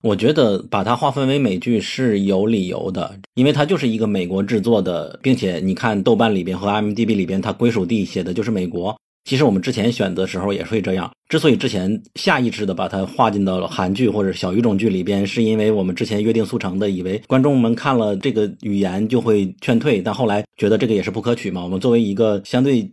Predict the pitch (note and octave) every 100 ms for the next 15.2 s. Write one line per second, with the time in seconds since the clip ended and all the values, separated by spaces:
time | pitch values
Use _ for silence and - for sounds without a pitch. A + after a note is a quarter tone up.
0 | _ - F3 G#2 F#2+ F#2 G2 A2 G2+ B2+
1 | A2 A#2+ G2+ G2 F2 E2 F#2+ F#2+ F#2+ -
2 | - A#2 A#2+ C3+ G2+ G#2+ G2 - G2+ A#2+
3 | A#2 G2+ - A2 C3+ A2 G2+ G#2 F#2+ -
4 | B2 C3+ C3 F#2+ F2+ B2+ A2 G2 A#2+ -
5 | A#2+ A#2+ A2+ A#2 - G#2 B2 B2 B2 C#3
6 | G#2 F#2+ A2 A#2 B2 A#2 A#2 A#2 A2 F#2+
7 | G#2 G2+ G2+ F2 - A2+ A2+ - A2+ C3
8 | G#2+ A2 D3+ G#2 E2+ A#2+ G#2+ F#2 F#2+ A2
9 | _ D#3 B2+ A2 A2+ B2+ G#2 A2 A2 A#2
10 | A2 G2+ G2+ G#2+ G2+ G#2 F#2+ G2+ A2 A#2
11 | G2+ F2+ A2 A2 B2 F#2+ F2+ A2 G2+ B2+
12 | A#2 A#2 A#2 D3 A2+ F#2+ F#2 F2+ F#2 A#2+
13 | - A2 F#2+ B2 C3+ C3+ A#2 B2 A2 A2+
14 | F#2 F#2 E2+ G#2+ G2+ G#2 G#2 G#2 G2+ E2+
15 | F2+ F#2